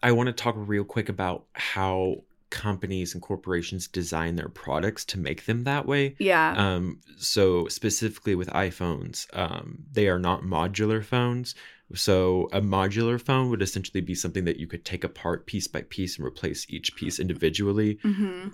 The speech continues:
Speaker 1: Whereas an iPhone is, like, one essentially solid brick of technology and wires that you have to completely replace if it
Speaker 2: Yeah.
Speaker 1: breaks in some sort of specific way that is more likely than not, unfortunately.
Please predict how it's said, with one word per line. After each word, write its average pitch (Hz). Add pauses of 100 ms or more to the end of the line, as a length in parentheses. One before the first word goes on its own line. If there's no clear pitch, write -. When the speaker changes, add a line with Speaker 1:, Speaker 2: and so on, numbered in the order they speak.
Speaker 1:
Whereas 87
an 85
iPhone 113
is, 85
like, 87
one 87 (480)
essentially 98
solid 82
brick 82
of -
technology 85
and 78
wires 90 (300)
that -
you 92
have 90
to 107
completely 101
replace - (240)
if 92
it 85 (240)
Speaker 2:
Yeah. 151
Speaker 1:
breaks 90
in 90
some 85 (180)
sort -
of 85
specific 85
way 85
that 80
is 80 (340)
more 76
likely 73
than 127
not, 92
unfortunately. 85